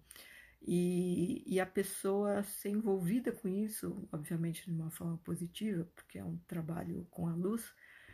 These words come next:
Ahn, então, a pessoa, ela vivencia todo esse processo, ela, as imagens brotam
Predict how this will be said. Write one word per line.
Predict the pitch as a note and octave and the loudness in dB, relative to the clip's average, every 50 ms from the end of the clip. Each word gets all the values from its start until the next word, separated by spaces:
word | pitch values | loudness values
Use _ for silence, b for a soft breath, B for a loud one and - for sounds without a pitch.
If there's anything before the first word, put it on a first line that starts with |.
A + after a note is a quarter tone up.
| B B B - | B B B 2
Ahn, | E3+ E3+ E3 E3 E3+ F3 - - - | 4 4 6 6 4 2 0 0 -2
então, | G3 F3+ E3+ A3 G#3 G#3 - - | -2 0 2 0 0 0 0 -2
a | - G3+ | -2 -2
pessoa, | - - G#3+ G#3+ - - A3+ A3 A3+ A#3 A#3 A#3 - - - _ - | 0 0 0 0 0 0 2 2 4 4 2 2 0 -4 -10 _ -8
ela | - F#3+ G3+ G3+ G3+ G#3 - - | -4 -2 0 0 0 0 -2 -4
vivencia | G#3 F#3 G#3+ A3+ A3 A#3 A#3+ A#3 A#3 - - - - B3 C4+ C4+ B3 - | -4 -2 0 2 2 2 2 2 0 0 -2 0 2 2 4 4 4 2
todo | - - F#3+ F3 F3+ | 2 -2 0 0 0
esse | F3+ E3+ - - | 0 -2 -4 -8
processo, | - - F3 F3 E3+ - - F3+ F3 F3 - | -8 -6 -4 -4 -4 -4 -4 -4 -4 -4 -6
ela, | - - - F#3 - - - | -8 -6 -4 -6 -6 -4 2
as | F#3 E3+ E3+ | 2 2 4
imagens | F#3+ F#3 F3 F3 F3+ G3+ A#3+ C4 C4+ A#3 - F3 F3 D#3+ E3+ - | 4 4 4 6 6 6 6 4 4 4 4 4 4 4 2 0
brotam | - E3+ F3 F3 F3 F#3 F#3 F3 - - E3 E3 E3 | -4 0 0 2 2 0 -2 -4 -4 -4 -4 -4 -4